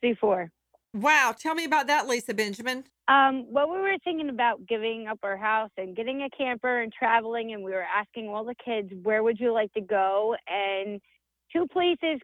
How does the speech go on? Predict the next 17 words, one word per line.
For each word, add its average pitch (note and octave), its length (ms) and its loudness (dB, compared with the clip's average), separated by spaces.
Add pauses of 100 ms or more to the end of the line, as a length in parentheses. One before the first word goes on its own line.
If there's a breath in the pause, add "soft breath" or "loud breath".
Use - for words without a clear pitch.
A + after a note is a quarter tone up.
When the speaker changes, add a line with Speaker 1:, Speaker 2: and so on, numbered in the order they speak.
Speaker 1:
Katie B3+ 320 -2
mentioned G#3 760 -2 (140)
were F#3 840 0 (880 soft breath)
Disney G#3+ 600 -2 (1200)
and B3+ 420 2 (720)
Louisiana C#4 760 0
for B3+ 100 0
Mardi A3+ 340 0
Gras. F3 320 0 (120)
And C#4 160 -4
that's E4 220 -6
what F#4+ 300 -2
was E4+ 160 -6 (160)
just D#4+ 160 -4
happening G#3+ 800 -4
in A3+ 180 -6
Louisiana, G3 580 -4